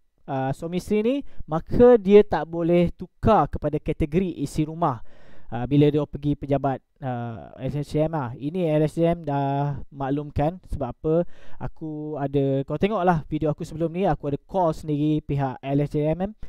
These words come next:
dan dia mengatakan sedemikian. Maka dia akan diteruskan dengan proses, eh, dia akan diteruskan dengan kategori bujang saja. Maksudnya, kalau contoh macam dia dapat enam ratus, so ah, bu-,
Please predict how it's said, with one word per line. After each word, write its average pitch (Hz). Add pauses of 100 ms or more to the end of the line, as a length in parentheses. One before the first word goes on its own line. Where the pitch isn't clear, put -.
(300)
dan 147
dia 143
mengatakan 143
sedemikian. 139 (320)
Maka 208
dia 180
akan 170
diteruskan 180
dengan 151
proses, -
eh, 165
dia 160
akan 160
diteruskan 160
dengan 143 (100)
kategori 139
bujang 131
saja. 117 (320)
Maksudnya, 139 (320)
kalau 131
contoh 143
macam 143
dia 143
dapat 139
enam 135
ratus, 147
so - (560)
ah, 135
bu-, 143